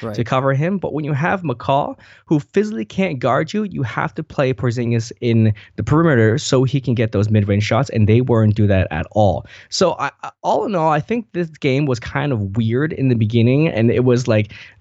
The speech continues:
Speaker 2: I, I, I don't know if you watched the beginning of it, but what, like, the, the Dallas Mavericks couldn't score for the first, like, five minutes and forty-five seconds,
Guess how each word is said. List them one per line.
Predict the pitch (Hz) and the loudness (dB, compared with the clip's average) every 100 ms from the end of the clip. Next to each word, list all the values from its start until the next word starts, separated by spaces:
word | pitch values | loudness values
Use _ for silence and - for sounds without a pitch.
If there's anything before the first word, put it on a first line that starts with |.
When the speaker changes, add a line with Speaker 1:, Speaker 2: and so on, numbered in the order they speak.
| - | -2
Speaker 2:
I, | 131 135 147 | 0 2 0
I, | 139 135 - | 0 -2 -2
I | 147 | 0
don't | 156 156 | 0 0
know | 143 | 0
if | 139 - | -2 -4
you | - 127 | -6 -2
watched | 123 123 127 | 0 0 -2
the | 113 | -4
beginning | 107 143 156 | 0 0 2
of | |
it, | 110 107 | 0 0
but | 107 | 2
what, | 101 | 0
like, | 87 95 98 - 110 - 107 | 0 -2 -6 -12 -12 -12 -12
the, | 127 120 107 - - _ _ _ - | -2 -2 -2 -6 -20 _ _ _ -4
the | 123 | 0
Dallas | 110 123 139 - | 2 2 0 0
Mavericks | 127 120 | -2 -4
couldn't | - 120 | -4 -4
score | 104 - 127 127 | -4 -4 -2 -2
for | 110 | 0
the | 101 | -4
first, | - 113 110 | -2 -4 -2
like, | 92 | -4
five | - 101 104 104 | -2 0 0 0
minutes | 101 101 | -2 -4
and | 95 | -4
forty-five | 98 98 73 92 | -4 -4 -6 -4
seconds, | 113 - - | -4 -4 -12